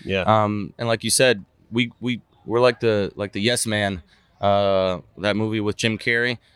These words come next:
Speaker 2: Like, literally any opportunity we get invited to, we,
Speaker 1: Mm-hmm.
Speaker 2: we usually jump at it, you know, 'cause something comes out of there.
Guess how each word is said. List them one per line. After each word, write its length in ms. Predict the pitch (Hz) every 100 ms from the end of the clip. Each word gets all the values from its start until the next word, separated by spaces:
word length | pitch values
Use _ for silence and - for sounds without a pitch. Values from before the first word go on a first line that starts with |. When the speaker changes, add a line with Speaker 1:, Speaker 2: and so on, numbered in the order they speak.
| _
Speaker 2:
Like, 160 | 101 101
literally 320 | 117 123 113
any 200 | 98 120
opportunity 520 | 117 - 95 117 113 113
we 80 | 104
get 120 | 110
invited 340 | 104 110 113 104
to, 300 | 117 113 -
we, 100 | 104
Speaker 1:
Mm-hmm. 220 | 101 104
Speaker 2:
we 80 | 107
usually 260 | 110 104 95
jump 280 | 101 107 104
at 160 | 104
it, 140 | 87 -
you 100 | 101
know, 220 | 101 95 92
'cause 260 | 110 101 - _
something 480 | - - 151 131 117
comes 240 | 120 110 104
out 140 | 98
of 80 | 82
there. 200 | 80 -